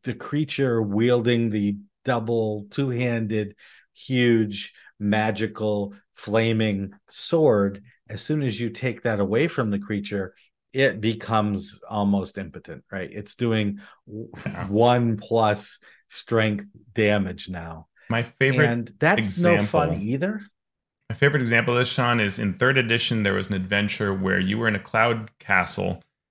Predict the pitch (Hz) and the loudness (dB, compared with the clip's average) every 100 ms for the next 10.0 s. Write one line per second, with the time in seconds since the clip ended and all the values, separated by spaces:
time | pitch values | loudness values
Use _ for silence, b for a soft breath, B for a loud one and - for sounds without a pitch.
0 | _ _ - 113 104 101 101 92 104 101 | _ _ -2 2 2 0 -2 0 0 2
1 | 95 92 101 131 98 92 92 98 95 110 | 0 0 4 6 6 6 4 0 -2 -4
2 | - 95 107 117 113 107 95 104 95 - | -4 -4 0 2 4 2 2 0 0 2
3 | 98 98 95 90 - 101 - 92 98 98 | 2 2 0 -4 -6 -6 -4 -2 0 2
4 | 90 92 - _ - 110 107 107 104 95 | 0 -4 -12 _ -4 2 4 4 2 -2
5 | - 101 90 90 92 92 101 104 101 95 | -6 -6 -2 -2 0 2 4 4 2 -2
6 | - 104 101 98 98 - - 98 95 95 | -2 2 2 2 -2 -8 -4 -2 0 -2
7 | - 131 165 123 95 92 95 98 107 101 | -2 2 4 4 2 2 0 0 2 4
8 | 95 101 - 95 92 90 90 92 139 156 | 4 0 -2 0 2 0 -4 -2 0 2
9 | 127 131 120 110 98 113 - - - | 2 0 0 0 4 6 6 2 -12